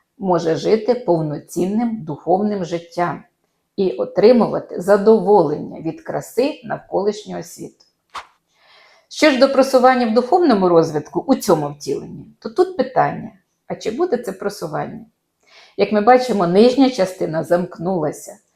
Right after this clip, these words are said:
а верхня вигнута і спрямована знову ж таки вниз. Ну, немає навіть прямої, яка б свідчила про бажання рухатися далі.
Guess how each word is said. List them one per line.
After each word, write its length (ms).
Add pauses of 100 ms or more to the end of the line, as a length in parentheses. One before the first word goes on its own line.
(160)
а 120
верхня 460
вигнута 1000
і 40
спрямована 880
знову 360
ж 200
таки 440
вниз. 580 (640)
Ну, 80
немає 400
навіть 420
прямої, 680
яка 260
б 80
свідчила 500
про 200
бажання 640
рухатися 600
далі. 300